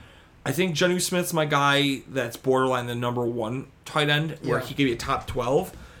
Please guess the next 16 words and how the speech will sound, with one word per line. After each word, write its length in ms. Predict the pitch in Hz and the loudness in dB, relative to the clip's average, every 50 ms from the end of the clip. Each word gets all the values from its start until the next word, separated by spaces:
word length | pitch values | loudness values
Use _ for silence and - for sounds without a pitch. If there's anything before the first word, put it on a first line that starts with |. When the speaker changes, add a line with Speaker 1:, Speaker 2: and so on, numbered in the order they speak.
| - - - - - | -20 -20 -20 -10 -2
Speaker 1:
Uh, 200 | - 123 117 117 | 0 2 2 2
Hunter 260 | 117 156 175 - 165 | 2 0 0 0 -2
Henry, 280 | 156 160 170 165 160 151 | -4 -4 -2 0 2 0
I 60 | 151 | 0
think, 160 | 147 151 147 139 | 0 -2 -6 -6
is 100 | 127 120 | -6 -2
very 180 | 123 139 139 | 0 2 2
well 100 | 139 139 | 2 0
stowed 260 | 135 - - 151 135 127 | -2 0 0 0 2 2
away 200 | 131 131 127 131 | 2 2 2 2
as 100 | 127 120 127 | 2 -2 -4
a, 60 | 123 123 - | -6 -6 -6
as 140 | 131 123 123 | -6 -6 -4
a 40 | 127 | -4
number 240 | 123 123 120 120 | -4 -2 -2 -2
two. 500 | 113 - - - 151 151 151 151 151 151 | -4 -4 -4 0 2 2 4 2 2 0